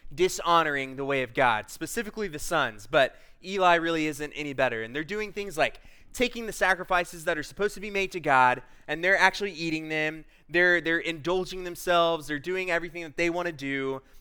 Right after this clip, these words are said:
leading people astray. They're sleeping with the women that are serving in the tabernacle, some, some really corrupt stuff. And God tells Eli he, he's gonna punish his family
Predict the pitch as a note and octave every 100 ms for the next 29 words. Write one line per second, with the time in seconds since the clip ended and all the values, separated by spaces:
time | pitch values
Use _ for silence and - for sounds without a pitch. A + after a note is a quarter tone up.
0 | - F3 G#3+ G#3 G3 F3+ E3 - D#3+ D#3
1 | D3+ - - G3+ G#3 G#3+ G3+ F#3 E3+ F3
2 | F3 F3 E3+ D#3 C#3+ - F3+ F3 F3 E3+
3 | D#3 D3+ C#3 C#3 C3+ C3 C#3 C3 - -
4 | - - F3 - F3+ F3 G#3 G#3 - E3+
5 | D#3+ D#3 C#3+ - - - - - F#3 C#3+
6 | G#2+ - D#3+ D#3+ G#3 A#3 F3+ D#3+ - F3+
7 | F#3 A#3 F#3+ C#3 C3 C3 - - - G3+
8 | F3+ - D3 F#3+ - B3+ - G3 E3+ D#3+
9 | G#3+ D#4 F4 D3+ G2+